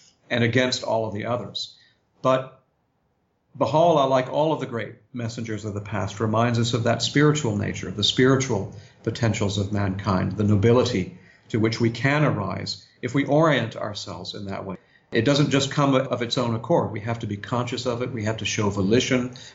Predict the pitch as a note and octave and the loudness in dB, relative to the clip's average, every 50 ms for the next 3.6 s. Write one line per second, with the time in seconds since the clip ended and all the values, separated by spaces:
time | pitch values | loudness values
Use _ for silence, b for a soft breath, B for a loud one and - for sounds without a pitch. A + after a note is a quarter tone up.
0 | B - B2 F#2+ A2 G#2+ - G#2 - - - - A#2+ A#2+ A#2+ B2 A#2 A2 A2 F#2+ | B -2 0 2 2 2 2 0 -2 -2 0 2 2 2 4 2 2 0 0 0
1 | G#2+ G#2+ G#2+ - F#2 - - - A#2 A#2 A#2 A#2+ A#2+ A#2 A2+ A#2 A2+ A#2 C#3 C#3+ | -2 -2 -4 -4 -6 -6 -4 0 2 4 4 4 2 2 2 0 0 2 2 2
2 | C#3+ C#3+ C3+ C3 - - - A#2 A2 G#2+ B2 C3 C#3 C3 B B B B B B | 2 2 2 0 -2 -2 0 -2 -2 0 0 -2 -4 -4 B B B B B B
3 | - A#2+ A#2+ A#2+ B2+ C#3 D3+ D3 A2+ G2+ G#2 - | 0 2 4 4 4 4 4 4 2 0 -2 -6